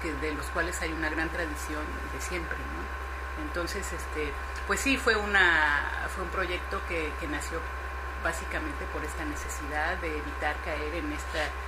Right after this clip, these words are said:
cosa de pesimista y de que no lo vamos a poder hacer, ¿no? Entonces, este,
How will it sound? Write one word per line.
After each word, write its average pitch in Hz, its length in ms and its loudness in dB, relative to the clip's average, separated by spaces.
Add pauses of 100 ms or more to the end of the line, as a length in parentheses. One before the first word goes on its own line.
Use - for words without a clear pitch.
(360)
cosa 156 340 -2
de 135 200 -2 (840)
pesimista 151 760 -2
y 143 140 -4
de 139 100 -4
que 143 200 -6
no 143 120 -2
lo 143 160 -4
vamos 139 260 -2
a - 40 -6
poder 139 280 -4
hacer, 175 320 -2
¿no? 160 240 -4
Entonces, 165 480 -4
este, - 480 -4